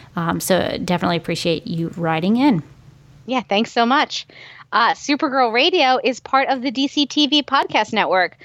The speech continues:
Speaker 2: So if you also like Arrow, The Flash, Legends of Tomorrow, iZombie, Black Lightning, Krypton, Titans, and classic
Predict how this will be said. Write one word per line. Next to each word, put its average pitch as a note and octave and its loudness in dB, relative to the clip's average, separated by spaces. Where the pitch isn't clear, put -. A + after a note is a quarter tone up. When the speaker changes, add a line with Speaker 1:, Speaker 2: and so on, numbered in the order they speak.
Speaker 2:
So B3 2
if B3 -2
you A#3+ 2
also A#3 2
like G3 2
Arrow, C#4 2
The A3 -6
Flash, G4 0
Legends B3 0
of A3 -10
Tomorrow, A#3+ 0
iZombie, G#3 0
Black F#3 -2
Lightning, G#3+ 0
Krypton, C#4 0
Titans, C#4 2
and G3+ -2
classic A3 0